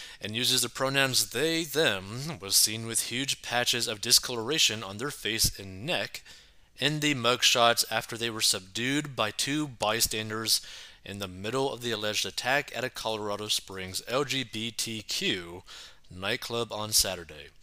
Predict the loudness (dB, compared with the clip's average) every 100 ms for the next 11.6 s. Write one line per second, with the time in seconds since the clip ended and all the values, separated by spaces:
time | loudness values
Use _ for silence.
0 | -16 -16 -16 -18 -14 2 4 4 2 0
1 | 0 0 2 2 2 4 4 4 -4 0
2 | 0 0 4 6 6 2 -4 -8 -8 -4
3 | -4 -6 -4 0 2 2 -2 -20 -20 -12
4 | 0 4 6 4 0 -4 0 0 0 -8
5 | -8 -8 -6 -6 -4 -2 -2 -4 -10 -14
6 | -14 -12 -14 -16 -12 -6 0 4 4 4
7 | 2 2 2 -2 -4 -2 -2 -6 -10 -12
8 | -14 -20 -16 -8 -8 -6 -6 -6 -2 0
9 | 0 -2 -4 0 2 4 4 4 2 -2
10 | -4 -2 -2 -4 -6 -10 -10 -10 -4 -2
11 | -2 -4 -6 -4 -6